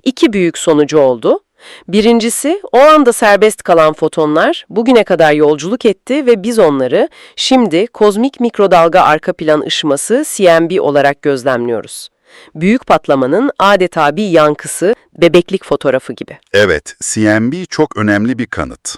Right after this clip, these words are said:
Speaker 1: Kesinlikle. İkinci ve belki yapılar için daha da önemli sonuç şu, madde nötr hale gelince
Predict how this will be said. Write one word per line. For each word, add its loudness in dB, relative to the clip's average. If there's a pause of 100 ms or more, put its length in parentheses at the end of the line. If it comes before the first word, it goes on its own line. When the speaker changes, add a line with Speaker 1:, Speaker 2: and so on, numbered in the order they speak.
(140)
Speaker 1:
Kesinlikle. -2 (520)
İkinci 2
ve 4
belki 0
yapılar 2
için -2
daha 2
da 4
önemli 4
sonuç -2
şu, -8 (400)
madde 2
nötr 0
hale 2
gelince 0